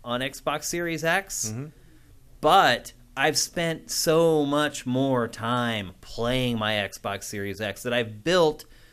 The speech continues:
Speaker 1: as I've talked about <laughs> before, a relationship with the console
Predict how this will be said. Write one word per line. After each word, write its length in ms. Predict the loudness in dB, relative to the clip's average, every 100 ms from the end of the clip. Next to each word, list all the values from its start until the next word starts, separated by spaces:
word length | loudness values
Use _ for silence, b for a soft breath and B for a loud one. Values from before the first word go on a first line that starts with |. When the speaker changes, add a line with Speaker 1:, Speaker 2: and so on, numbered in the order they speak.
| b b b
Speaker 1:
as 140 | 2
I've 180 | 2 2
talked 260 | 0 2
about 220 | 2 2 2
<laughs> 0 |
before, 640 | -4 -2 2 4 2 0 b b b b 0
a 80 | 4
relationship 880 | 4 4 2 2 -4 -2 0 0
with 320 | 2 2 2 -2
the 120 | -4
console 800 | 0 0 0 0 2 0 -2